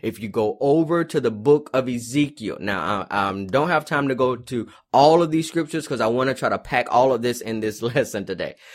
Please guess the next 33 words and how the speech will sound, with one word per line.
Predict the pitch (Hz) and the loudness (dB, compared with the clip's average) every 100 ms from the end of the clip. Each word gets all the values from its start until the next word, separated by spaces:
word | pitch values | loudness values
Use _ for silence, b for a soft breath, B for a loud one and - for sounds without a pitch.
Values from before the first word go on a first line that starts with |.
| B | B
But | 131 | -4
if | 123 | -2
you | 113 | -2
go | 107 160 | 4 4
over | 190 175 | 4 2
to | - | -2
the | 165 127 | -2 0
book | 131 160 | 0 -2
of | 147 | -4
Ezekiel, | 131 123 147 147 131 85 - _ _ _ _ _ | -6 -4 -4 -4 -6 -6 -10 _ _ _ _ _
the | 135 120 | 0 4
Bible | 135 151 170 165 | 4 4 2 0
says | 151 135 110 104 101 B - | 0 2 2 0 -6 B 0
that | 127 110 | 2 2
God | 101 135 151 151 | 0 2 0 0
created, | 156 135 - 127 143 143 101 - B - | 0 0 2 4 4 4 0 -2 B -6
uh, | 120 113 101 - | -2 -2 -2 2
angels, | 143 147 139 117 82 - | 4 4 4 0 -4 -4
and | 123 | -4
he | 135 127 | -4 -4
created | 143 139 131 | 0 2 2
archangels, | 127 127 139 - 107 101 90 65 - B | 4 4 4 2 -4 -4 -6 -12 -14 B
and | - 113 | -4 -2
he, | 127 127 | -2 0
uh, | 127 | 0
and | 127 - 120 113 | 0 0 -2 0
one | 117 143 | 0 2
of | 165 | 2
the | |
archangels' | 160 135 139 - 135 139 127 113 | 2 2 0 -2 -4 -2 -4 -4
name | 120 117 123 | -4 -2 -2
was | 120 117 | -2 -2
Lucifer. | 131 143 147 147 117 107 | 0 2 2 0 0 -2